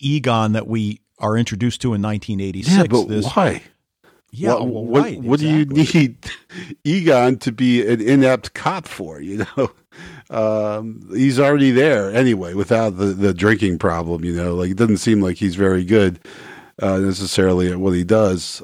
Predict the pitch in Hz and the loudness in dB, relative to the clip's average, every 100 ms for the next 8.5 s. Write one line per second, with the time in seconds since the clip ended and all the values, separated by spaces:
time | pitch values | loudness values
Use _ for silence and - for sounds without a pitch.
0 | - 98 90 87 80 - _ - 92 123 | -10 -6 -4 -6 -12 -20 _ -14 -8 -4
1 | 180 107 - 135 117 113 - - - - | -2 -2 0 2 4 2 -2 -12 -20 -2
2 | 185 156 110 - - 135 120 120 107 175 | 0 0 -2 -6 -2 -2 0 0 4 4
3 | 131 101 113 107 92 104 123 123 87 104 | 4 2 0 0 -2 -2 -2 -4 -4 -2
4 | 147 170 170 - 143 123 101 107 180 - | 2 4 2 2 0 0 -2 -6 -4 -4
5 | 214 - 101 104 104 147 113 123 135 139 | -6 -4 -4 -2 0 0 0 2 2 2
6 | - 120 - 117 107 110 - 101 107 104 | 0 -2 0 0 2 -2 -6 0 2 2
7 | 95 80 _ - - 113 107 95 101 95 | 0 -6 _ -20 -4 0 2 0 0 0
8 | 92 90 78 73 71 | 0 -2 -4 -8 -14